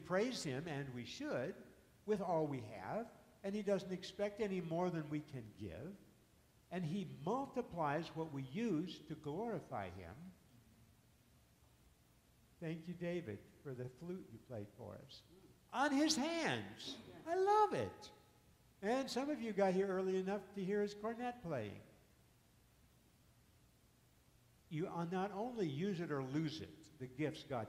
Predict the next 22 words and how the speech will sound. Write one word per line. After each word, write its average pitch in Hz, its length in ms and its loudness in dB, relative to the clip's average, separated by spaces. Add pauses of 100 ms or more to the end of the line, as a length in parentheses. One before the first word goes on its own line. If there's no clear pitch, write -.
gives 101 280 -6
you, 82 140 -12 (720)
but 160 180 0
by 165 140 4
using 196 600 4
them 143 200 2 (180)
as 160 200 -2
he 143 100 -2
gives 127 320 -2
them 117 200 -6
to 151 160 0
us, 196 120 -2 (280)
he 269 140 0
multiplies 254 880 6
them 165 160 2
in 156 120 2
our 135 180 4
life. 117 300 -2 (1700)
When 170 200 -4
I 226 180 2
married 214 360 2
Bonnie, 151 320 0